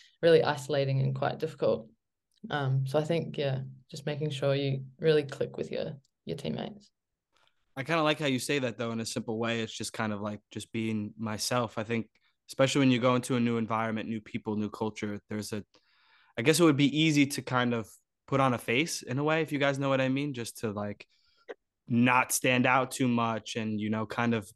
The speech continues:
Speaker 2: be in there, but not be yourself. But I think going into a situation and not really having the care either way, it's probably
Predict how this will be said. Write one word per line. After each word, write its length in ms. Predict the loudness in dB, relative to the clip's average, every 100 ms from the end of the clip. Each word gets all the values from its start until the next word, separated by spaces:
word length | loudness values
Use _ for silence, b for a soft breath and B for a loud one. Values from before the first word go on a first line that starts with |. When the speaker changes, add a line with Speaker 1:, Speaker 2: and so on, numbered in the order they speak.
| -2
Speaker 2:
be 260 | 2 4 4
in 220 | 2 2
there, 280 | 0 -2 -2
but 220 | -4 -8 _ _ -2
not 240 | 0 0
be 80 | 0
yourself. 520 | -2 0 0 -2 -6 -8
But 180 | -8 -8 b b b
I 80 | -12
think 480 | 0 4 4 0 -12 _ _ _ _ -4
going 280 | 2 4 4
into 240 | 2 -2
a 40 | -2
situation 600 | -4 -2 -2 -2 -4 -4
and 140 | -4
not 180 | -4 -4
really 180 | -4 -2
having 260 | -2 -4 -6
the 80 |
care 380 | -4 0 0 0
either 260 | -2 -2 -2
way, 280 | -2 -2 -2
it's 180 | -8 -6
probably 680 | 2 2 2 0 -2 -4